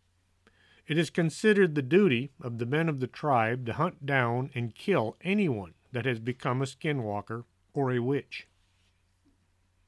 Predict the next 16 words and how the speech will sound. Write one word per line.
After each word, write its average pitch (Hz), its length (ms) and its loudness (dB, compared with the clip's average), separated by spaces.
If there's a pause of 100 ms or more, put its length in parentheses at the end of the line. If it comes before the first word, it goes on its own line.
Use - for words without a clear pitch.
(680)
Don't 165 260 2
bother 165 320 6
asking 151 400 0
any 143 160 0
Navajo 117 640 0
about 117 260 0
skinwalkers. 104 840 -6 (640)
To 139 60 -4
begin 185 400 2
with, 127 300 0 (160)
the 135 160 0
name 185 400 2
is 127 180 -4
a 123 60 -2
made-up 156 460 0
version 123 680 -2